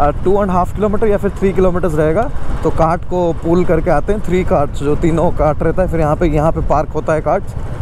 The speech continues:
and, uh, बहुत बड़ा साइज रहता है कार्ट का। मैं एक फोटो आपको शेयर करूँ, यहाँ पे आपको पता चल जाएगा। And then यहाँ पे नाइन डेज का पूरा फेस्टिवल रहता है। फिर तब जो है मंदिर, uh, actually, uh, लोग जो आते हैं विजिट करने के लिए,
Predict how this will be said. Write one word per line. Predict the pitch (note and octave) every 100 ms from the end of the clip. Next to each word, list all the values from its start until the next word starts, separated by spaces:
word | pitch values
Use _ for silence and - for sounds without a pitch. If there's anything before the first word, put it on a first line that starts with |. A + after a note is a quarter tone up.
| - - - - - -
and, | B2 C#3 C#3+ C#3 C3+
uh, | A#2+ B2+
बहुत | F#3 A#3
बड़ा | G3+ G#3+
साइज | F3+ F#3 E3
रहता | D#3
है | E3+
कार्ट | D#3 D3
का। | E3 G#3+
मैं | E3+ D#3
एक | D3 - C3+
फोटो | - D#3 F3
आपको | D#3+ D#3
शेयर | D3+ D3+
करूँ, | C3+ C3
यहाँ | C3+ B2+
पे |
आपको | C3 C3+
पता | B2 B2+
चल | B2 B2
जाएगा। | B2 F3 - - - -
And | C#3+
then | D3+
यहाँ | D3 D3 E3+
पे | G3 A3 E4+ - - - - - -
नाइन | C3+ D3+ F#3+ A3
डेज | F#3 F3+ D#3 - - - - - - -
का | D3+
पूरा | E3 E3
फेस्टिवल | D#3 - F3 D#3+
रहता | C#3+ F#3
है। | B3+
फिर | - C#4 C4+ - - -
तब | B3 A#3+
जो | B3+ A#3+
है | B3+
मंदिर, | G#3+ G3 G3 A#3
uh, | G3+ - F#3 F3+ F#3
actually, | F#3 A3+ A#3 -
uh, | F3 F3+ F3
लोग | F3 G#3 F#3+
जो | G#3+
आते | E3+ A3
हैं | F3
विजिट | E3 F3+ G#3+
करने | F#3+ G3
के | G3+
लिए, | C4+